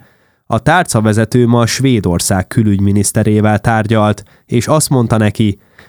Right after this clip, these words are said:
Magyarország kormánya azért terjesztette az országgyűlés elé a svéd nato csatlakozásról szóló kérdést,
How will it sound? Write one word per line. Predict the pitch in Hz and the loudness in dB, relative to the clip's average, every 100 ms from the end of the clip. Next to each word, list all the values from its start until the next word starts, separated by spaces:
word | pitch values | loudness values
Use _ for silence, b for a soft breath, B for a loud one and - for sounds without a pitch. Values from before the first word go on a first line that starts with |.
| b | b
Magyarország | 135 120 110 110 - 117 | 0 2 2 0 0 -2
kormánya | - 139 127 120 117 120 117 - | 0 0 2 2 2 2 0 -4
azért | - 180 139 95 | -2 0 0 -2
terjesztette | - 101 95 95 - 104 - 104 | 0 0 0 0 0 -2 0 0
az | 104 | 0
országgyűlés | - 110 - 101 98 98 101 101 101 104 | 0 0 0 -2 -2 0 0 2 0 0
elé | 110 110 | 0 2
a | 107 | 0
svéd | 101 - 117 110 95 101 | 0 0 0 0 0 0
nato | 104 95 - 98 | 0 -2 -2 -2
csatlakozásról | - 104 104 107 104 101 95 110 107 | -2 -2 0 0 0 0 0 0 0
szóló | - 113 110 107 | 2 2 2 0
kérdést, | 127 113 107 110 101 - | 0 0 2 0 0 -4